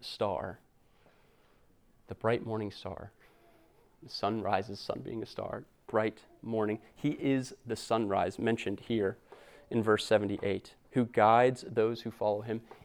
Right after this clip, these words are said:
into the way of peace. God has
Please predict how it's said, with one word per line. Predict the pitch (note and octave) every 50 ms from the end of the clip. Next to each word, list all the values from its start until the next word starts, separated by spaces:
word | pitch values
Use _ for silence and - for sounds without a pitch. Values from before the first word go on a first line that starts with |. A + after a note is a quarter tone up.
| - -
into | A#2+ B2 B2 A#2+ - B2+ A#2+
the | A2 G#2+ G2
way | F#2 G2 G#2 G#2 A2 A2 A2+ A#2 A#2+ - - -
of | - G#2 G#2 G#2 G2+ G2+ - - _ _ _ _ _ _
peace. | - - F#2+ F#2+ - - - - - - _ _ _ _ _ - - _ _ _ _ _ _ _ _ _ _ - - - _ _ _ _ _ _ _ _ _ _ _ _ _ - _ _
God | - G#2 G#2 A2 A#2 A#2 - - -
has | - A2+ G#2 G2